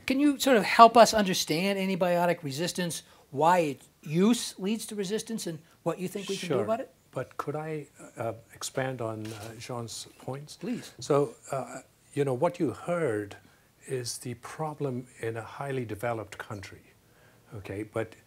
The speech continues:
Speaker 2: even in Europe, there are countries in Southern Europe where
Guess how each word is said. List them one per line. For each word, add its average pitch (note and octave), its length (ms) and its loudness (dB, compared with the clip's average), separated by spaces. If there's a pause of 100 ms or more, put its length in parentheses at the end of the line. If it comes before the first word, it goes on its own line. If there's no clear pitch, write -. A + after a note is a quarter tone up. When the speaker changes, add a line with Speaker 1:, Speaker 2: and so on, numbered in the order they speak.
(340)
Speaker 2:
even F#3 340 0
in C#3+ 160 -2
Europe, C#3 480 0 (480)
there B2 180 0
are E3 180 0
countries C#3 560 -6
in A2 120 -6
Southern B2+ 400 -4
Europe G2+ 400 -2 (420)
where A#2+ 540 0